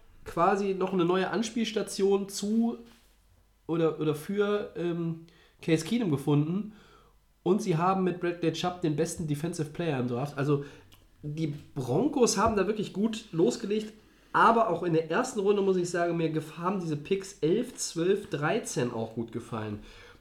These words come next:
Miami Dolphins mit Minkah Fitzpatrick, Defensive Back, Alabama, das ist, das passt auch gut da rein, ja, also weil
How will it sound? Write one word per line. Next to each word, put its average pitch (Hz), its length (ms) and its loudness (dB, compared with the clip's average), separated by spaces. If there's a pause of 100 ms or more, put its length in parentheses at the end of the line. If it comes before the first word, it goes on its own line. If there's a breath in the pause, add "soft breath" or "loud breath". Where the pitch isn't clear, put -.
(120)
Miami 175 400 2
Dolphins 151 540 2
mit 143 240 -4
Minkah 196 260 0
Fitzpatrick, 170 840 -4 (120)
Defensive 156 600 -6
Back, 170 260 -6
Alabama, 151 640 0 (480 loud breath)
das 151 160 -2
ist, - 300 -6 (600)
das 147 160 -4
passt - 380 -8
auch 165 240 0
gut 180 220 -2
da 160 140 2
rein, 143 580 0
ja, 131 60 -4
also 147 200 -2
weil 139 320 -2